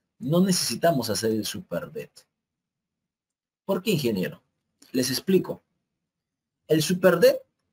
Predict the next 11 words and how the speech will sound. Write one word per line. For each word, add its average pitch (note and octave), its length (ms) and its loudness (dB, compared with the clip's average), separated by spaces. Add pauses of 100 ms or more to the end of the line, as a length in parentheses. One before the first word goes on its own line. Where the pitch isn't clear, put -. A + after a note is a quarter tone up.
es F3+ 460 4 (380)
la C#3+ 360 2
sobrecarga D#3+ 760 2
muerta. D3+ 560 -2 (2250)
Eh, C3+ 600 -2
la C#3+ 180 2
sobrecarga G#3 560 2
muerta G3 480 2
es D#3+ 320 -2
aquella F#3+ 420 0
carga E3 540 0